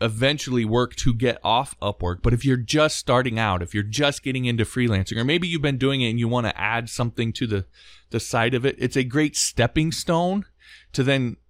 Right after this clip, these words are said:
go into your own f-, freelancing career, or it's a great side sort of, uh, thing that you can do to add to your freelancing business. And, and it's just full of opportunity over there. But again, I can,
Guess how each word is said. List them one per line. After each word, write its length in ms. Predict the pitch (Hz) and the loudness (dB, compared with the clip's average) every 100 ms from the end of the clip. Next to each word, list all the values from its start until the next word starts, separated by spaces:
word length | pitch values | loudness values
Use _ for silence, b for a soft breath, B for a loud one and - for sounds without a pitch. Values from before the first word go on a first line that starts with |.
| - | 0
go 200 | 127 127 | 4 4
into 220 | 131 131 | 2 0
your 120 | 120 | 0
own 200 | 107 120 | 2 2
f-, 140 | 117 - - | 0 -6 -10
freelancing 600 | - 127 123 117 123 117 | -2 0 0 0 -2 0
career, 460 | 123 113 113 113 - B B | 0 2 2 -2 -6 B B
or 240 | - 160 160 | 2 4 4
it's 140 | - | 2
a 100 | 139 | 0
great 380 | 127 139 131 127 | 0 0 0 -2
side 640 | - - 127 131 135 120 113 | -4 -2 0 0 0 -2 -4
sort 280 | - 110 | -2 0
of, 360 | 107 98 98 - | 2 0 -4 -8
uh, 380 | - 87 85 82 - _ - | -4 -2 -2 -6 -10 _ -4
thing 220 | 131 117 | -2 0
that 140 | 107 | -2
you 140 | 113 110 | -2 0
can 140 | 110 | 0
do 160 | 107 107 | 0 0
to 200 | 120 107 | -2 -4
add 360 | - 110 117 117 | -2 0 0 -4
to 120 | - | -6
your 220 | 107 104 | -4 -4
freelancing 720 | 98 - 117 104 90 - 92 95 | -4 -4 -2 -2 -2 -4 -8 -2
business. 560 | 98 90 82 - - - _ _ _ _ _ - - | -2 -2 -6 -8 -16 -18 _ _ _ _ _ -8 -2
And, 300 | 120 117 107 - | 0 0 -2 -4
and 240 | 113 120 110 | -6 -4 -2
it's 240 | 117 - | -2 -2
just 240 | 139 131 | 0 0
full 400 | - - 131 135 | -2 0 2 4
of 120 | 123 107 | 2 2
opportunity 960 | 104 110 104 98 - 131 123 95 92 | 2 2 0 -6 -4 -2 0 -2 -4
over 220 | 90 90 90 | -4 -4 -4
there. 320 | - 95 - _ B B B B B B | -6 -8 -10 _ B B B B B B
But 380 | 123 135 120 - _ _ - | 2 4 2 -2 _ _ -8
again, 380 | 123 175 139 | -4 0 0
I 140 | 95 127 | 2 0
can, 420 | 139 127 120 113 | 0 -2 0 -2